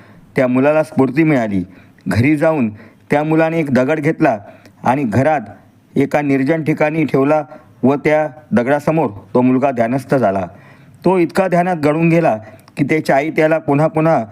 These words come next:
हाक मारू लागली, मात्र त्या मुलाला काहीच कळले नाही. मुलाच्या वागण्याने संतापलेल्या त्या आईने आपल्या मुलाला मारहाण करायला सुरुवात केली आणि पूजेचे साहित्यही फेकून दिले. मुलाला शुद्ध आल्यानंतर,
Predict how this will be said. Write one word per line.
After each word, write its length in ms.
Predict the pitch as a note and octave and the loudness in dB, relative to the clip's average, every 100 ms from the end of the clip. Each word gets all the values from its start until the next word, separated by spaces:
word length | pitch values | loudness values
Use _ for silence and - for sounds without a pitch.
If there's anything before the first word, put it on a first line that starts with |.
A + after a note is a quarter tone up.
| - - - | -14 -20 -16
हाक 340 | - D3 - | -4 -2 0
मारू 240 | D3 C#3+ | 0 0
लागली, 340 | D3 C3 B2+ G2+ - - - - | 0 2 0 0 -6 -20 -6 0
मात्र 380 | C3+ D3 D3+ | 0 2 0
त्या 380 | A2+ G#2 - C3 | 0 -6 -4 -2
मुलाला 440 | C3 C#3 D3 D3 A#2+ | 2 2 2 2 -2
काहीच 320 | - B2 D3 | -2 -2 0
कळले 340 | C#3 B2 A#2+ | 0 0 0
नाही. 280 | A2 G2+ F#2+ - - - _ - | -2 -2 -4 -4 -16 -20 _ -2
मुलाच्या 400 | A2 A#2+ A#2 D3+ | 2 2 0 0
वागण्याने 600 | D3 C#3+ D#3+ D#3+ C3 G2+ - - - - | 0 0 0 0 0 -4 -12 -20 -10 -4
संतापलेल्या 600 | B2+ D#3+ D#3 D#3+ D#3+ D#3+ | -2 0 0 2 0 0
त्या 180 | D#3+ | -2
आईने 480 | C3+ D3 D#3+ C#3 G2+ - - - | 0 0 0 0 -2 -10 -20 -6
आपल्या 360 | A#2+ B2+ D#3 D#3+ | -4 0 0 0
मुलाला 440 | C#3+ D3 D#3+ C#3+ - - - _ - | 0 2 2 0 -4 -18 -20 _ 0
मारहाण 460 | B2 C#3 C#3+ E3 | 2 2 2 -2
करायला 340 | F3 D3+ D3+ D#3+ | 0 0 0 0
सुरुवात 320 | D#3 B2+ C#3 | 0 0 0
केली 340 | A#2+ C#3+ C#3 A2 - - - - - | 0 0 0 -2 -6 -20 -20 -20 -4
आणि 240 | A2+ D3 | -2 0
पूजेचे 480 | D#3 C#3 C3+ D3+ C#3+ | -2 0 0 0 0
साहित्यही 520 | D#3 B2 C#3+ - D3+ D#3+ | -2 -2 -2 -2 -2 0
फेकून 300 | C3 B2+ A#2+ | -2 2 2
दिले. 260 | A2 G#2 G2 - - - _ _ | 2 0 -2 -10 -20 -20 _ _
मुलाला 360 | C3 D3+ F3 F#3 | 0 2 2 0
शुद्ध 300 | F3 D#3 B2+ | 0 0 2
आल्यानंतर, 640 | C3 E3 E3+ F3 D#3+ D#3+ | 2 0 0 -2 0 -2